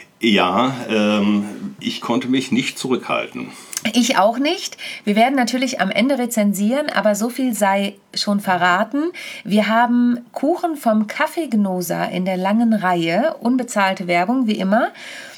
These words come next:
Speaker 2: Mm, und zwar eine Mohn-Quark-Tart und einen Kirschnusskuchen. Ich kann schon sagen, es ist lecker, aber genaueres kommt, wie gesagt, am Ende.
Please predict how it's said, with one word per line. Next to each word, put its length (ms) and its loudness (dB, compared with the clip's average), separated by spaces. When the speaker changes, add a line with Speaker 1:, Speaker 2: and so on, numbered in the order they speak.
Speaker 2:
Mm, 400 4
und 200 2
zwar 440 2
eine 540 4
Mohn-Quark-Tart 1200 0
und 360 0
einen 600 2
Kirschnusskuchen. 1500 -2
Ich 260 -8
kann 240 0
schon 160 0
sagen, 300 2
es 160 -2
ist 120 -8
lecker, 400 0
aber 200 2
genaueres 580 2
kommt, 260 -4
wie 80 -2
gesagt, 420 -6
am 140 -4
Ende. 300 -8